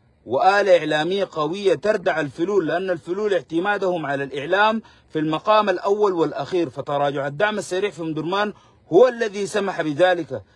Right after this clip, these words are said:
إذن الضرب المبرح يجب أن يبدأ من أم درمان". أم درمان فيها مواطنين.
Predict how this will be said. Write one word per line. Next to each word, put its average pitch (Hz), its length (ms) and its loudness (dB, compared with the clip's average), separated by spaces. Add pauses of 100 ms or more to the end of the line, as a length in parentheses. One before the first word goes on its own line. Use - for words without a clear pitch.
(160)
إذن 214 280 -2
الضرب 190 440 0
المبرح 190 520 0
يجب 190 360 0
أن 160 160 -6
يبدأ 165 300 -2
من 139 180 -2
أم 127 120 0
درمان". 135 340 -2
أم 135 160 -4
درمان 202 260 -4
فيها 233 200 0
مواطنين. 175 640 -4